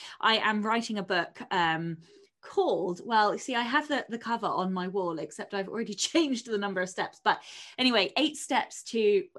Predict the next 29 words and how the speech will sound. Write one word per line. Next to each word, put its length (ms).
is 100
it 80
eight 180
or 80
nine? 360
I 60
have 220
some, 460
um, 240
m-, 300
random 720
number 360
of 60
steps 580
to 380
side 320
characters, 640
how 340
to 200
craft 440
supporting 580
roles 400
with 140
intention, 560
purpose, 420
and 180
power. 280
So 180
essentially, 560